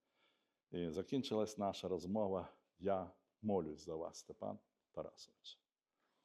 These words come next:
А я молюсь за тебе, брат Василь, щоб ти, твоя сім'я одержали життя вічне. Щоб ти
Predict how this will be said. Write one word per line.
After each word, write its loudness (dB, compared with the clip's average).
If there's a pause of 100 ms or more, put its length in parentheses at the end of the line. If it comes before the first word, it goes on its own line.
(160)
А 2
я 6
молюсь 0
за 2
тебе, 0
брат -6
Василь, -4 (1800)
щоб -2
ти, 6 (1600)
твоя 0
сім'я 0 (720)
одержали -2
життя -6
вічне. -14 (2500)
Щоб -10
ти 4